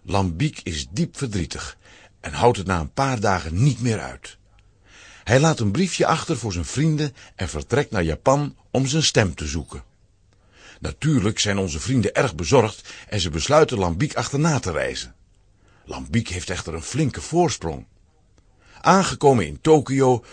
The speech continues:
komt hij in contact met een stokoude man. Deze vertelt hem over het middeleeuwse rijk dat ergens achter de woeste bergen moet liggen. De oude man denkt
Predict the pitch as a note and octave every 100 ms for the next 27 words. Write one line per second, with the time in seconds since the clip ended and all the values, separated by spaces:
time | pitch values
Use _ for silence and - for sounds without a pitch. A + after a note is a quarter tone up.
0 | - - F#3+ E3 B2+ F#2+ - D2+ D#3+ -
1 | G2+ E2+ - - E3+ - C#3+ B2+ G#2 D#2
2 | A1+ - _ _ _ _ _ - _ -
3 | A#2 D3 A#2 F#2+ E2 - F3 E3+ D3 D#3
4 | C#3+ - - - - A2+ F#2+ F2 F#2+ E3+
5 | D#3 D#3 G2+ E2+ - D2 D2 A#2 C3 -
6 | - - - F2 - E3+ B2 G#2 - F#3+
7 | G3 B2+ F2+ E2+ D#3+ - - D2 A2+ G#2+
8 | A2+ G#2+ - C#2+ - _ _ _ _ _
9 | _ - - F2 F2+ E2 D2+ C#2+ C2+ A#2
10 | G#2+ B2+